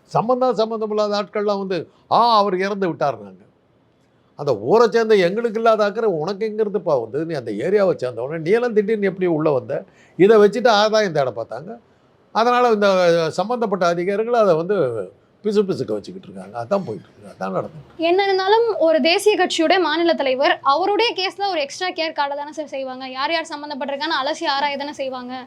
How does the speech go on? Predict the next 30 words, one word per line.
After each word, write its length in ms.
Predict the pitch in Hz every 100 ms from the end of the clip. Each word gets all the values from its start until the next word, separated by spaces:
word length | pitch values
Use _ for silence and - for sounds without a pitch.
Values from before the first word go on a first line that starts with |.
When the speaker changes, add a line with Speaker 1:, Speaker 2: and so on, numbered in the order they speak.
| -
Speaker 1:
நான் 140 | 147 131
பண்ணி 200 | 151 156
தான் 180 | 143
ஆகணும். 300 | 113 85 107 - -
அந்த 240 | 127 139
ஒரு 200 | 143 131
தேசிய 460 | 123 196 214 220 214
தலைவரை 400 | 190 185 208 202
இவ்வளவு 320 | 180 175 147 151
குரூரமா 400 | 208 208 202 165
கொலை 200 | 165 175
பண்ணியிருக்காங்களே, 560 | 160 156 131 139 151 180
அப்ப 360 | 147 165 151
அதுக்கு 280 | 139 123 143
என்ன 140 | 147
காரணம்னு 560 | 170 135 135 135 143 123
நீங்க 220 | 123 123
யோசிக்கிறீங்க? 540 | 120 123 107 107 - - - -
என்ன 160 | 131 165
காரணமா 340 | 135 123 113
இருக்க 180 | 110 95 -
முடியும்? 240 | - - - - - -
அந்த, 360 | 139 151 139
அந்த 200 | 135 135
கட்சி 480 | 151 160 202 170 131 - _
எத்தனை 320 | 147 151 175
இடத்துல 380 | 170 175 170 151
வெற்றி 240 | 139 139 151
பெற்று, 520 | 139 120 151 139 107 _ _ -
ஆ, 320 | 147 131 127